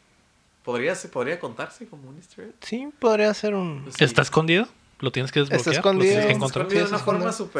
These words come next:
Speaker 1: súper, tienes que pasar una cosa sin, haz algo que no haces si no te dicen.
Speaker 3: Ah, entonces,
Speaker 2: Ujú.
Speaker 3: entonces sí es
Speaker 2: Sí,
Speaker 3: un
Speaker 2: es un
Speaker 3: easter
Speaker 2: easter
Speaker 3: egg.
Speaker 2: egg.
Speaker 1: Entonces sí, ese. Pero justamente le estaba diciendo a Héctor hace rato que estaba viendo videos de easter eggs de juegos que han batallado mucho para encontrar.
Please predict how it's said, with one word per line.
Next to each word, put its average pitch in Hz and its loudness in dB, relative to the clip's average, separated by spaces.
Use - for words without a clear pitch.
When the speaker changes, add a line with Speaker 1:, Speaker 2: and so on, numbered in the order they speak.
Speaker 1:
súper, 107 -12
tienes 143 -6
que 190 -6
pasar 185 -4
una 185 -8
cosa 185 -8
sin, 185 -10
haz 175 -2
algo 196 -2
que 220 -8
no 160 -6
haces 175 -4
si 175 -10
no 139 -10
te 147 -12
dicen. 135 -12
Speaker 3:
Ah, 131 -2
entonces, 127 -2
Speaker 2:
Ujú. 143 -6
Speaker 3:
entonces 127 -4
sí 120 -2
es 110 -2
Speaker 2:
Sí, - -8
Speaker 3:
un 143 -4
Speaker 2:
es 123 -6
un 135 -4
Speaker 3:
easter 127 -6
Speaker 2:
easter 127 -6
Speaker 3:
egg. 123 -8
Speaker 2:
egg. 120 -10
Speaker 1:
Entonces 120 -10
sí, 113 -10
ese. 113 -14
Pero 120 -8
justamente 175 -14
le 160 -12
estaba 151 -8
diciendo 147 -10
a 139 -6
Héctor 143 -10
hace 143 -12
rato 135 -16
que 135 -20
estaba 120 -6
viendo 135 -6
videos 123 -4
de 120 -10
easter 123 -12
eggs 120 -10
de 135 -18
juegos 131 -14
que 110 -6
han 123 -12
batallado 123 -4
mucho 135 -10
para 120 -10
encontrar. 110 -12